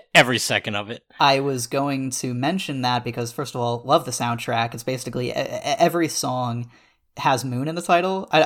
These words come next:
Speaker 2: I don't know that every one of
Speaker 1: <laughs>
Speaker 2: them
Speaker 1: It's,
Speaker 2: does.
Speaker 1: it's a little
Speaker 2: It's a lot of,
Speaker 1: heavy-handed,
Speaker 2: it's
Speaker 1: but
Speaker 2: very heavy-handed, but yeah, uh, but we, that's our second appearance of Bad Moon Rising. Do you remember the
Speaker 1: Okay,
Speaker 2: other
Speaker 1: yes.
Speaker 2: movie?
Speaker 1: I wanna say it's the Tom Cruise movie.
Speaker 2: It should be in there, but actually it's, it's not.
Speaker 1: Which one is it?
Speaker 2: You should know.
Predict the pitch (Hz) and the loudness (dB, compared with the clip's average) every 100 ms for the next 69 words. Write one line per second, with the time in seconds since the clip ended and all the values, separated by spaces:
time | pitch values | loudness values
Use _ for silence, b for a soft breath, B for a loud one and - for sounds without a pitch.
0 | 170 170 147 131 139 143 156 160 - 170 | 6 6 6 6 6 6 6 8 8 8
1 | 165 170 175 214 220 208 180 175 175 147 | 6 6 6 6 6 8 8 8 8 8
2 | 139 135 123 151 127 151 156 147 135 131 | 8 8 4 2 4 4 4 2 -2 -2
3 | 131 127 120 139 143 147 131 123 - 135 | -2 -4 -4 -4 2 4 4 4 2 4
4 | 123 120 120 135 143 143 139 139 143 - | 4 2 2 2 2 4 4 4 2 2
5 | - 147 151 143 135 - 180 185 123 131 | 2 2 0 -4 -6 -6 -2 0 0 -2
6 | 120 123 123 123 233 247 - - - _ | 0 0 0 0 2 2 2 -4 -10 _
7 | _ - 135 131 131 127 127 180 - 170 | _ -4 0 2 2 4 6 6 6 8
8 | 190 139 120 - B B B - 131 135 | 8 6 2 -6 B B B 0 4 4
9 | 143 156 - 143 135 - 127 - 131 117 | 4 2 0 2 2 -2 -8 2 2 4
10 | 131 117 104 98 85 85 - _ _ 143 | 0 0 -2 -6 -10 -14 -20 _ _ -2
11 | 147 - 170 151 139 131 127 123 113 117 | -2 4 4 6 4 2 2 2 2 2
12 | 123 127 120 - 120 113 - - - 117 | 2 4 2 0 -2 0 -2 -2 -4 -4
13 | 120 135 - - _ _ _ _ _ _ | -2 -2 -2 -8 _ _ _ _ _ _
14 | - 117 117 123 113 101 92 - - 139 | -2 0 2 2 2 0 -4 -6 -4 -4
15 | 127 131 143 127 117 | -4 0 2 2 0